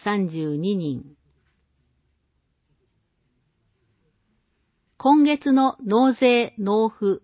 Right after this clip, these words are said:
納期限十二月二十五日月曜。固定資産、都市計画税四期。国民健康保険税七期。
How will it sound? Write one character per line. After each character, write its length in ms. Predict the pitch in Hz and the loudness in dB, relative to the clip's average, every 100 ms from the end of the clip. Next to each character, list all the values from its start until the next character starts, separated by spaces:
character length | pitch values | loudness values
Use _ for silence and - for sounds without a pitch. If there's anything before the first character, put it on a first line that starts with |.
| _ _ _ _ _ _ _ _ _ _ _ - | _ _ _ _ _ _ _ _ _ _ _ -2
納 180 | 233 262 | 0 0
期 200 | - 262 | 0 0
限 260 | 220 151 - _ 156 | 0 -2 -8 _ -8
十 240 | 208 247 | 0 2
二 140 | 262 | 4
月 340 | 269 262 254 233 | 4 0 0 0
二 180 | 262 247 | 2 0
十 220 | 233 180 | 0 0
五 120 | 220 | 0
日 500 | 226 185 _ 160 - _ _ | 0 -2 _ -12 -12 _ _
月 360 | - 170 - 220 | -8 -8 -4 -2
曜。 320 | 196 165 - _ _ _ _ _ _ _ _ _ - | -2 -4 -8 _ _ _ _ _ _ _ _ _ -10
固 140 | 202 | -8
定 320 | - 254 262 | 2 4 4
資 160 | 254 - | 0 -2
産、 260 | 214 156 - _ _ _ _ _ | -2 -2 -6 _ _ _ _ _
都 120 | 214 | -6
市 160 | 214 - | -6 -4
計 200 | 269 262 | 0 0
画 180 | 254 254 - | 0 -2 -2
税 360 | 214 180 151 - _ _ _ _ | -2 -2 -2 -6 _ _ _ _
四 300 | 214 233 202 | -2 0 -2
期。 340 | - - 139 _ _ _ _ _ _ _ _ _ _ | -6 -12 -12 _ _ _ _ _ _ _ _ _ _
国 320 | - 202 269 | -6 -4 2
民 260 | 269 277 269 | 4 4 2
健 280 | - 262 254 | 2 0 2
康 260 | - 247 | 4 4
保 140 | 240 226 | 4 2
険 340 | - 226 208 | 2 2 2
税 340 | 165 156 143 - _ _ _ _ | -2 -4 -6 -12 _ _ _ _
七 300 | 175 185 208 | -4 0 -2
期。 320 | 214 - 127 | -4 -10 -14